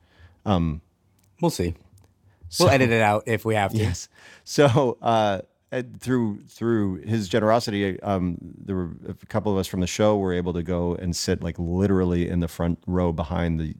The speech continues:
Speaker 1: dugout and, like, you know, in those
Speaker 2: You got
Speaker 1: really
Speaker 2: the fancy
Speaker 1: cushy,
Speaker 2: seats.
Speaker 1: fancy
Speaker 2: Yeah, you
Speaker 1: seats.
Speaker 2: got the fancy seats.
Speaker 1: So that was, like, those were great experiences. So, uh, you know, in an, but having said all that, I don't think that there's much, like, from a, from an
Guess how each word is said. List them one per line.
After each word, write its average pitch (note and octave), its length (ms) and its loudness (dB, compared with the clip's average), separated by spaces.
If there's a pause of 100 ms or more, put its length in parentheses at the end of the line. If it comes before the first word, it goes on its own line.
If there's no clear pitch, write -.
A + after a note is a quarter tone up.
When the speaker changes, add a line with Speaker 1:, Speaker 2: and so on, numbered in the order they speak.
(120)
Speaker 1:
dugout E2 600 -4
and, E2 280 -4 (580)
like, F2+ 240 -8 (180)
you G2+ 120 -2
know, D#2+ 160 0
in D#2+ 240 -4
those F2+ 160 0
Speaker 2:
You - 80 0
got G2 60 2
Speaker 1:
really F2+ 120 2
Speaker 2:
the - 140 -6
fancy G#2+ 180 4
Speaker 1:
cushy, F#2 180 2
Speaker 2:
seats. F#2 340 -4
Speaker 1:
fancy F2+ 140 2
Speaker 2:
Yeah, C3 220 6
you C#3 120 2
Speaker 1:
seats. D3 100 0
Speaker 2:
got A2+ 180 2
the G2 80 -10
fancy C3 560 -6
seats. - 160 -12
Speaker 1:
So D3 80 0
that G3 160 4
was, D3 160 0
like, A#2+ 240 0
those D3 320 0
were B2+ 180 2
great G2 240 -2
experiences. G#2 520 -4
So, F#3+ 240 0
uh, A#3+ 220 -12 (100)
you G#3 80 -2
know, B2 240 4 (120)
in F3+ 160 -4
an, F3+ 440 -4
but D#3 240 -2 (340)
having E3+ 340 0
said E3 240 2
all C3+ 140 6
that, A2+ 260 0
I C3+ 80 -2
don't C#3+ 220 0
think C#3 160 -2
that B2 140 -2
there's G#2+ 240 -2
much, A2+ 480 -2 (260)
like, A#2 220 -2
from B2+ 200 0
a, G2+ 80 0 (280)
from A2 240 0
an F2+ 320 -4